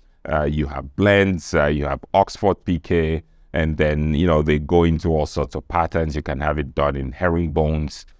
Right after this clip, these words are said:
or sort of a self herringbone and what have you. But we're not gonna get into all that. The two key things to bear in mind when you're shopping for shirts,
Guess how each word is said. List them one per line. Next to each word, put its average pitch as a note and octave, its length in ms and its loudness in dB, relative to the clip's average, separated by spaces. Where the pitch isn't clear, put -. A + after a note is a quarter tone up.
or C#2 160 -4
sort D2+ 180 -2
of C2 120 -4
a C2+ 60 -6
self F2 440 0
herringbone D#2 640 -2
and C#2+ 160 -4
what C2+ 140 -6
have D2+ 260 -4
you. C2 160 -6
But F2 160 2
we're F#2+ 160 2
not G#2 200 2
gonna F#2+ 260 2
get E2 340 0
into D#2+ 400 -2
all D2 140 -2
that. C#2 280 -4
The C#2+ 100 -6
two - 280 -2
key B2+ 180 2
things G2 340 0
to F#2 60 -4
bear F2 260 2
in D#2+ 60 0
mind D#2 320 -2
when D2 200 -2
you're C#2 120 -6
shopping F#2 460 0
for C2+ 160 -6
shirts, - 640 -2